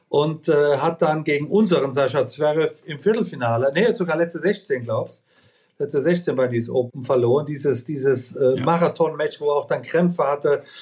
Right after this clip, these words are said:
Speaker 1: Und also da, da müsste er sich noch verbessern, um, sag ich mal, in so Richtung Alcaraz zu kommen. Und ich glaub, das ist auch sein großes Ziel.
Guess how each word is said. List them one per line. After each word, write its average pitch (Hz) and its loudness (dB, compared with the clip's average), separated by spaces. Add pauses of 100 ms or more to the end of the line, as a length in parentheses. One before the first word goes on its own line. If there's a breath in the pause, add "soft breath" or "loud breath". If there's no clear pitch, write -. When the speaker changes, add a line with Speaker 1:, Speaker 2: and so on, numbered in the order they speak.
(240 loud breath)
Speaker 1:
Und 143 0
also 160 0
da, 190 2 (280 soft breath)
da 185 0
müsste 226 -2
er 202 0
sich 180 -6
noch 185 -4
verbessern, 175 -2
um, 180 -6
sag 180 -2
ich 175 -6
mal, 170 0
in 175 -2
so 170 -4
Richtung 180 -4
Alcaraz 165 -2
zu 127 -10
kommen. 120 -6
Und 147 -8
ich 135 -10
glaub, 165 0
das 156 2
ist 165 0
auch 160 4
sein 156 -2
großes 147 -2
Ziel. 156 0